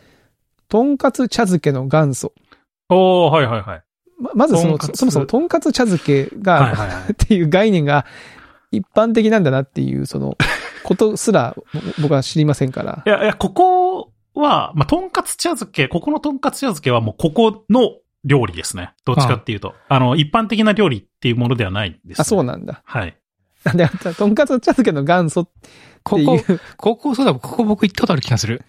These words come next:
Speaker 1: え、行ったことある？
Speaker 3: うん、うん。
Speaker 1: 長山さん。
Speaker 3: 東京住んでた頃に。
Speaker 1: 鈴屋。
Speaker 3: いや、鈴屋って名前は覚えてないけど、
Speaker 2: うん。
Speaker 3: とんかつ茶漬け食いに行こうって言われて、
Speaker 1: うん。
Speaker 3: なんか行った気がする。
Speaker 1: あ、
Speaker 3: 今、
Speaker 1: じゃ、じゃ、
Speaker 3: 急に思い出した。
Speaker 1: 食べたの？
Speaker 3: うん。とんかつ茶漬け食べたことある。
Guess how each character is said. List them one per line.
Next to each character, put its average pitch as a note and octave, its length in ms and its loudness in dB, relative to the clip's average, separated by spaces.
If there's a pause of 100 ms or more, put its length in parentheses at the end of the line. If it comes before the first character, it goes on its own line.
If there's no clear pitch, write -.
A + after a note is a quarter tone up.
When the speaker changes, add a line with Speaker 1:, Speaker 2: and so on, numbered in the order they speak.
(340)
Speaker 1:
え、 G3 60 0
行 D4 40 -2
っ - 40 -6
た B3 80 2
こ A#3+ 80 2
と F3+ 80 4
あ D3+ 60 4
る？ - 160 -2
Speaker 3:
う D3+ 40 2
ん、 - 20 4
う - 20 4
ん。 B2+ 40 4
Speaker 1:
長 B2 100 2
山 C3 120 -4
さ - 120 -10
ん。 - 60 -12 (400)
Speaker 3:
東 C#3 220 -4
京 C#3 100 2
住 C#3+ 240 4
ん C#3 80 4
で A2+ 80 -4
た G2+ 120 -8
頃 G2+ 180 -4
に。 F#2 120 -6
Speaker 1:
鈴 - 100 -16 (360)
屋。 D3 40 2
Speaker 3:
い - 20 0
や、 - 100 -10
鈴 G#3 260 0
屋 A#3+ 100 4
っ - 20 -10
て D#3+ 80 0
名 C3 80 4
前 F3+ 140 4
は F3 80 4
覚 F#3+ 140 4
え - 20 -8
て C#3 80 -2
な A#2 100 2
い G2 60 -4
け G2+ 80 -10
ど、 G#2 220 -2
Speaker 2:
う - 40 -10
ん。 - 40 -20 (100)
Speaker 3:
と F3 100 -2
ん F#3+ 140 2
か F#3+ 100 0
つ D3+ 80 4
茶 C3+ 60 2 (100)
漬 E3+ 140 -4
け A2+ 260 -2
食 - 200 0
い C3+ 40 4
に G#2+ 100 2
行 - 60 -10
こ A#2+ 120 4
う - 0 -
っ - 40 -2
て - 100 -12
言 G2+ 60 -4
わ F#2+ 60 -2
れ F#2+ 80 -6
て、 B2 340 -2 (360)
Speaker 1:
う D#3 60 2
ん。 C#3 240 0
Speaker 3:
な C3+ 100 4
ん - 20 2
か A2+ 80 2
行 A2 80 0
っ - 20 -20
た A2+ 100 -2
気 A#2 120 -2
が G#2 80 0
す - 100 -6
る。 G#2+ 160 -10 (160)
Speaker 1:
あ、 F#3+ 60 0
Speaker 3:
今、 A2 120 2
Speaker 1:
じ A2+ 60 4
ゃ、 A2+ 120 2
じ F3 160 4
ゃ、 D#3+ 40 4
Speaker 3:
急 D#3 40 4
に D3+ 60 2
思 C#3 160 4
い C3 40 4
出 A2+ 40 2
し - 80 -2
た。 - 160 -12 (220)
Speaker 1:
食 - 0 -
べ B2+ 60 2
た - 0 -
の？ A2+ 60 4
Speaker 3:
う - 80 2
ん。 F#2+ 180 -8
と D3+ 100 0
ん - 20 0
か D3 80 0
つ - 40 -8
茶 D3 80 0
漬 A#2+ 160 -2
け - 80 -8
食 B2+ 140 -2
べ C#3 40 2
た A#2+ 80 0
こ G2+ 40 -4
と F#2+ 80 -10
あ F#2+ 40 -8
る。 F#2+ 180 -14